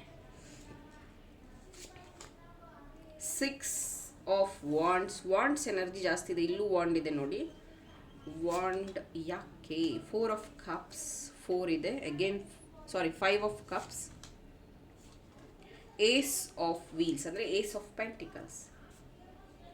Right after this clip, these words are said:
ಪೈಲ್ ನಂಬರ್ ತ್ರೀ. ನೆಕ್ಸ್ಟ್ ಸಿಕ್ಸ್ ಮಂತಲ್ಲಿ ನಿಮ್ಮ ಜೀವನದಲ್ಲಿ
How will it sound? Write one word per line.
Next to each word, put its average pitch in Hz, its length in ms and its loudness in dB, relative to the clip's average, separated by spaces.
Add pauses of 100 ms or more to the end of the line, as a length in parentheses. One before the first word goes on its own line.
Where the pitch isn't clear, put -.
(760)
ಪೈಲ್ 226 300 8
ನಂಬರ್ 214 560 4
ತ್ರೀ. - 360 -2 (440)
ನೆಕ್ಸ್ಟ್ 262 280 2
ಸಿಕ್ಸ್ - 300 -6
ಮಂತಲ್ಲಿ 254 680 2 (120)
ನಿಮ್ಮ 196 180 -2
ಜೀವನದಲ್ಲಿ 175 840 0